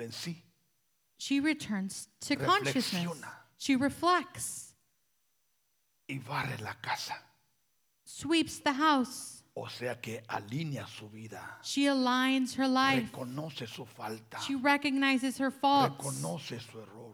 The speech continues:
Speaker 2: She recognizes her
Speaker 1: Y
Speaker 2: errors.
Speaker 1: empieza a buscar diligentemente hasta encontrar.
Speaker 2: And she, and she diligently starts looking until she can find it.
Speaker 1: Y una vez que la encuentra,
Speaker 2: And once she finds it,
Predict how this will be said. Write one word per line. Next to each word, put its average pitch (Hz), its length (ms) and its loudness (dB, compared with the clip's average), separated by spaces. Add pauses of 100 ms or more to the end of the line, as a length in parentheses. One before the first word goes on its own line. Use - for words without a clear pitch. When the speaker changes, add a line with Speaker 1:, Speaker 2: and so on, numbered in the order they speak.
Speaker 2:
She 285 200 2
recognizes 269 800 4
her 262 140 2
Speaker 1:
Y 220 80 -4
Speaker 2:
errors. 269 560 4
Speaker 1:
empieza 143 440 -2
a 120 40 -4
buscar 127 560 -8
diligentemente 131 1160 -8 (1300)
hasta 113 360 -10
encontrar. - 760 -20
Speaker 2:
And 247 160 2
she, 254 300 -2
and 254 160 2
she 277 180 2
diligently 269 760 2
starts 247 460 0
looking 247 460 4
until 214 220 0
she 240 160 0
can 247 180 2
find 269 380 2
it. 180 160 -8 (320)
Speaker 1:
Y 165 100 0
una 214 260 10
vez 220 260 6
que - 180 8
la 196 120 10
encuentra, 202 760 0
Speaker 2:
And 277 220 6
once 320 280 6
she 311 160 2
finds 381 520 4
it, 254 420 -2